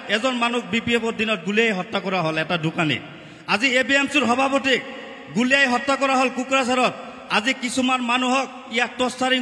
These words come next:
কৰি হত্যা কৰা হ'ল, বোমা দি হত্যা কৰা হ'ল, বিভিন্ন ধৰণৰ তেওঁলোকে অত্যাচাৰ কৰিছে। আৰু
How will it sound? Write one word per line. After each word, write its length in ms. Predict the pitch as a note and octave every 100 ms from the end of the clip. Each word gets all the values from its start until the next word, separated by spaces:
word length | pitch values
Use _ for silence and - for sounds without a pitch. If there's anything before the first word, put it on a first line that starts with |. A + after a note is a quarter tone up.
| B3+
কৰি 160 | B3 A#3+ D3+
হত্যা 240 | F#3 B3+
কৰা 200 | A#3+ A#3+
হ'ল, 160 | A3+ A3+ D#3
বোমা 240 | G#3 B3+ C#4
দি 120 | C4+
হত্যা 320 | A#3+ A#3 C4+
কৰা 200 | C4 B3+
হ'ল, 200 | B3 B3+ F3 - -
বিভিন্ন 380 | D#3+ C#4+ D4+ C#4+ C#4
ধৰণৰ 340 | A3 B3 B3 B3+
তেওঁলোকে 280 | A#3+ A#3+
অত্যাচাৰ 460 | A#3 A3+ B3 A3+ A#3
কৰিছে। 320 | A3 G#3 G3 C#3 - - -
আৰু 140 | A3